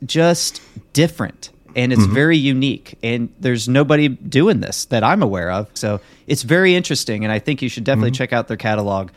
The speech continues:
Speaker 1: Um,
Speaker 2: Now, I think some people might throw in, like, King Gizzard and the Lizard Wizard 'cause they kind of
Speaker 1: Okay.
Speaker 2: change styles from album to album a little bit, but I don't think they have the energy level that the O Cs have,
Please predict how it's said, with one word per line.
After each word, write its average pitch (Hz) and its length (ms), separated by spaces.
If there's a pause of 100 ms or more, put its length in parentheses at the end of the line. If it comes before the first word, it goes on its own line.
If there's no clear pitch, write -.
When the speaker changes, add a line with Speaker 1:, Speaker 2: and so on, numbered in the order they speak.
(240)
Speaker 1:
Um, 95 480
Speaker 2:
Now, 131 260
I - 80
think 175 240
some 160 220
people 143 240
might 110 180
throw 107 200
in, 107 100
like, 90 160
King 101 180
Gizzard 95 300
and 92 80
the 90 40
Lizard 92 360
Wizard 90 400
'cause - 160
they 92 160
kind 92 260
of 80 120
Speaker 1:
Okay. - 180
Speaker 2:
change 82 380
styles 87 520
from 87 180
album 90 340
to 80 120
album 90 340
a 92 60
little 92 160
bit, 92 240
but 90 140
I 101 100
don't 101 220
think 87 160
they 87 100
have 82 220
the - 200
energy 87 360
level 90 400
that 82 260
the 98 100
O 98 60
Cs 95 260
have, 101 240